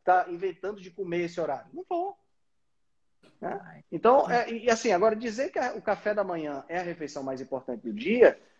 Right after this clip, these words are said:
Speaker 1: não, é, não é correto, porque envolve, é, Camila, você dizer que, é, é, é, ao acordar você já tem que comer. Eu não sei se você sabe, mas eu trabalhei du-, no, durante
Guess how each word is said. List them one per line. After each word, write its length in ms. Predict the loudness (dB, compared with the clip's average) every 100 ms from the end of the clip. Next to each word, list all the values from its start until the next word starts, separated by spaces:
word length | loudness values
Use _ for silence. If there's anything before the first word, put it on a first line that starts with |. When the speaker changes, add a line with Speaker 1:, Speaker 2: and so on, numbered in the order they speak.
| _ 4
Speaker 1:
não, 260 | 8 10 8
é, 60 |
não 220 | 2 0 0
é 80 | 0
correto, 600 | -2 -4 -2 -4 -6 -12
porque 560 | -14 -6 -2 -2 -4 -8
envolve, 880 | -8 -4 0 2 2 -2 -8 -8 -8
é, 360 | -6 -4 -6 -6
Camila, 340 | -8 -6 -6
você 260 | -6 -4 -4
dizer 680 | -4 -6 2 6 6 6 _ _ _
que, 500 | -2 4 4 4 0 _ _ _
é, 80 | 6
é, 400 | 6 6 0 -4
é, 40 | -2
ao 200 | 0 0
acordar 380 | -2 -4 -4 -8
você 180 | -8 -16
já 100 | -14
tem 160 | -14
que 100 | -14
comer. 460 | -12 -6 -2 -4 -6 _ _ _ _ _ _ _ -8
Eu 60 |
não 60 | -2
sei 140 | 0
se 60 | 0
você 100 | -2
sabe, 300 | 4 4 4
mas 180 | -2 -4
eu 60 | -2
trabalhei 340 | 0 2 0
du-, 120 | -2
no, 460 | -6 -4 -4 -4 -6
durante 720 | 0 2 0 0 0 0